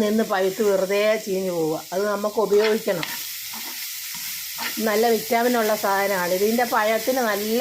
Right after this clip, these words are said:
വിലയാണ് വിദേശങ്ങളിലൊക്കെ. കിലോയ്ക്ക് മൂവായിരം രൂപ വില ഉണ്ടെന്നാണ് പറഞ്ഞോ ഇവിടെ ഗൾഫിലൊക്കെ.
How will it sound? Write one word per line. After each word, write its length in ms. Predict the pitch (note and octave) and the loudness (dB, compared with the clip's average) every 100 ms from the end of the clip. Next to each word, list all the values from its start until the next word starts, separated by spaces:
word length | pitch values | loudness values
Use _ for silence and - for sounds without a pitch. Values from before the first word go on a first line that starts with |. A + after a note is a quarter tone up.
| B3+ | 4
വിലയാണ് 540 | G#3 F3+ G#3+ G3 D3+ D3+ - - - - - - - - - - - - - - - | 4 4 4 2 -2 -6 -10 -10 -10 -10 -12 -12 -12 -10 -10 -10 -10 -10 -12 -12 -8
വിദേശങ്ങളിലൊക്കെ. 800 | A#3+ G3+ F#3 G3+ G3 G3 F3+ - - - - - - - - - - - - - A3+ - - - - | -2 2 2 0 0 0 0 -6 -10 -12 -12 -12 -12 -12 -12 -12 -12 -12 -10 -10 -10 -12 -14 -12 -8
കിലോയ്ക്ക് 400 | - F#3+ G#3 G#3+ A#3 | -2 2 2 2 0
മൂവായിരം 440 | G3+ G3 G#3 A3 A3 G3+ | 2 2 2 2 2 2
രൂപ 120 | G3+ G3 | 2 2
വില 220 | F3+ F3+ F3+ - | 2 2 0 -2
ഉണ്ടെന്നാണ് 400 | E3+ E3+ E3 D#3+ D3+ | -6 -4 -4 -4 -4
പറഞ്ഞോ 300 | D3 D#3 D3+ - - A#3+ | -6 -6 -6 -8 -12 -12
ഇവിടെ 260 | B3 E3+ E3+ - - - - - - - - - - - - | -10 -8 -8 -10 -12 -14 -14 -12 -12 -12 -14 -14 -14 -14 -6
ഗൾഫിലൊക്കെ. 600 | G3+ F#3+ F#3+ G#3 E3+ - | -2 -2 0 -2 -2 -4